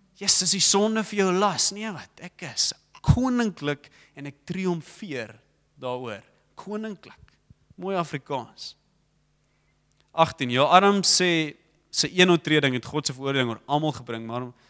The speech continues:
net so het Christus se een daad, hierdie eenvoudige boodskap van Jesus, Jesus, van gehoorsaamheid, vryspraak en lewe,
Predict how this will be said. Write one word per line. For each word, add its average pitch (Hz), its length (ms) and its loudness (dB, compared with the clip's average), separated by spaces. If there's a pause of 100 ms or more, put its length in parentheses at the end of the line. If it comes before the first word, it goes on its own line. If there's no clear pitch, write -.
(1000)
net 156 240 6
so 143 140 4
het 123 100 0
Christus - 480 4
se 143 140 0
een 196 240 4
daad, 135 400 6
hierdie 175 240 -4
eenvoudige 208 720 4
boodskap 175 480 4
van 143 160 -4
Jesus, - 640 0 (800)
Jesus, - 600 2 (680)
van 147 100 -4
gehoorsaamheid, 139 840 6 (160)
vryspraak 151 680 4
en 120 220 -4
lewe, 135 380 6